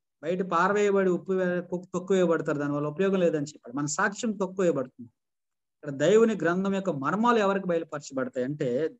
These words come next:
దేవుడు తన యందు భయభక్తులు కలిగిన వారికి ఇస్తాడు, దేవుడు తనకు ప్రియులైన వారికి ఇస్తాడు, దేవుడు తన సేవకులకు ఇస్తాడు. పసి బాలుల లాంటి హృదయం కలిగిన వారికి దేవుడు తన మర్మాన్ని ఇచ్చేవాడు ఉన్నాడు.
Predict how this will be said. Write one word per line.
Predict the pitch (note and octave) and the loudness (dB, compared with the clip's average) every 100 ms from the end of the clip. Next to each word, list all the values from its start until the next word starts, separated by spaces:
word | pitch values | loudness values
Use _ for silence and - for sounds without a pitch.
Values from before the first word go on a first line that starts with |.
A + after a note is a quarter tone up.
| C3+ | 0
దేవుడు | E3 E3+ D#3+ | 2 2 0
తన | D#3 D3 | -2 -2
యందు | D#3 | -2
భయభక్తులు | D3+ B2+ F#3 F#3 F#3+ F#3 | -4 -2 -2 -2 -2 0
కలిగిన | F3 F3 E3+ | 2 2 2
వారికి | E3 D#3 D3+ | 0 -2 -6
ఇస్తాడు, | D3 C#3+ C3+ D3 E3 - _ _ _ _ _ _ _ | -10 -6 0 0 -2 -8 _ _ _ _ _ _ _
దేవుడు | A#2+ E3+ F3+ F3+ G3 F#3+ - _ _ _ _ _ _ D#3 | -2 4 6 6 6 4 -4 _ _ _ _ _ _ -6
తనకు | D3+ | -6
ప్రియులైన | D#3 D#3 E3+ F#3+ F#3+ | -2 2 4 4 2
వారికి | F3+ D#3+ | 0 -2
ఇస్తాడు, | D3 - D3+ C#3 E3 D#3+ _ _ _ _ _ - | -8 -4 -4 0 -2 -4 _ _ _ _ _ -10
దేవుడు | B2+ E3+ F3+ F#3 G3 F#3 D3+ | 0 2 6 6 4 2 -6
తన | D3+ | -6
సేవకులకు | D3+ - E3+ G#3 G3 F3 | -6 -2 2 2 2 -2
ఇస్తాడు. | D#3 - C#3 B2+ A#2+ - _ _ _ _ _ D3+ | -4 -4 -4 -4 -6 -12 _ _ _ _ _ -10
పసి | D3+ F#3+ | -4 -2
బాలుల | D#3+ D#3+ F3 F#3 F#3 F3 | 2 4 6 6 4 4
లాంటి | E3+ E3 | 2 0
హృదయం | D#3 D3 D#3 F3+ | -2 0 0 2
కలిగిన | E3 D#3+ D#3+ | 2 2 2
వారికి | D#3 D3+ | 2 -2
దేవుడు | C#3 C#3 C#3+ | -2 -4 -4
తన | D3 | -8
మర్మాన్ని | C3+ B2+ B2+ C#3 C#3 | -6 -4 -2 -2 -2
ఇచ్చేవాడు | B2+ - C3 B2 | -4 -4 -2 -2
ఉన్నాడు. | A#2 | -6